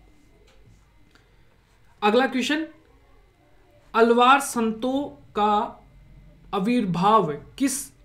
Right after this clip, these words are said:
आधुनिक राज्य में से हुआ है? ये तमिलनाडु से हुआ है इसका प्रवर-, प्रारंभ। शिवाजी के समय साम्यजिक, सॉरी, समसामयिक मराठा संत का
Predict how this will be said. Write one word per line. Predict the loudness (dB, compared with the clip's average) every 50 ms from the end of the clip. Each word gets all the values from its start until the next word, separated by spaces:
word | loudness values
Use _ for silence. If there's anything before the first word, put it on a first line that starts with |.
| _ _ -2 0
आधुनिक | 2 2 2 0 0 0 0 -2 -2
राज्य | -2 -2 -2 0 -2 0
में | 0 0 -2 -4
से | -4 -2 0 2 2 2 0 -6 -14 -20 -12 -8
हुआ | -4 -2 -2 -2
है? | -2 -4 -10 -14 -16 -20 -20 -20 -20 -20 -12 -4
ये | -2 -2 -2
तमिलनाडु | -2 -2 -2 0 0 2 2 2 0 0 -2 -4
से | -4 -4 -6 -8 -8 -10 -18 -20 _ -8
हुआ | -6 -6 -4
है | -4 -6 -6
इसका | -6 -6 -8 -8 -8
प्रवर-, | -8 -8 -12 -12 -10 -10 -10 -12 -12 -12 -10
प्रारंभ। | -8 -6 -6 -4 -6 -8 -10 -12 -16 -20 -20 -20 -20 -20 -20 -20 -20 -20 -20 _ -20 -20 -20 -20 -20 -20 -20 _
शिवाजी | -14 -10 -4 -4 0 0 0 0 0 -2 -4
के | -4 -6 -6
समय | -6 -4 -4 -4 -4 -4 -6 -8 -12 -16 -20 -20 _ _ -20 -20 -20 -20 -20 _ _ _ _ _ -20 -20 _
साम्यजिक, | -10 -8 0 4 4 6 6 4 2 2 0 -2 -4 -6 -6 -8 -10 -16 -20 -20 -18 -16 -12 -12 -10 -10 -12 -14 -16 -20 -20 -20 -20 -16
सॉरी, | -8 -2 0 0 0 0 -2 -6 -10
समसामयिक | -6 -2 0 0 0 0 2 2 2 2 2 0 -2 -4 -4 -4
मराठा | -2 -2 0 2 2 0 0 0 -2 -2 -2
संत | -2 -4 -6 -2 -2 -2 -2 -4 -6
का | -2 2 2 2 2 2 -2 -10